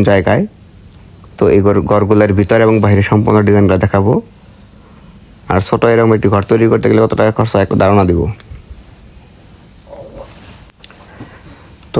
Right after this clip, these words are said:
আমাদের অঞ্চলে এই ঘরগুলোকে বলা হয় বারান্দা, আহ, বারা-, আহ, বারান্দা সহ দো-, দোতলা আর কি। ছোট্ট এই ঘরটা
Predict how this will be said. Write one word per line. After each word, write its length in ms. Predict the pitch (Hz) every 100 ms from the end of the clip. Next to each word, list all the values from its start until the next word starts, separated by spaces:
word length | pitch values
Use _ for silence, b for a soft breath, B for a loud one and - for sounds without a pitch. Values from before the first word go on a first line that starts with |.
| 110
আমাদের 200 | 110 113
অঞ্চলে 240 | 117 117 117 113
এই 60 | 107
ঘরগুলোকে 300 | 104 113 107
বলা 100 | 107 110
হয় 120 | 110 170
বারান্দা, 280 | 117 113
আহ, 400 | - 104 101 101 104 - B B B B B B B B B B B B B B - 101 107
বারা-, 240 | 120 - 117
আহ, 160 | 104 101
বারান্দা 280 | 117 127 123 120
সহ 100 | 107 107
দো-, 380 | 90 76 92 95
দোতলা 280 | 107 101 104
আর 60 | 98 -
কি। 100 | 196 - - - - - - - - - - - - - - - - - - - -
ছোট্ট 200 | 117 - 98 101
এই 60 | 98
ঘরটা 240 | 107 110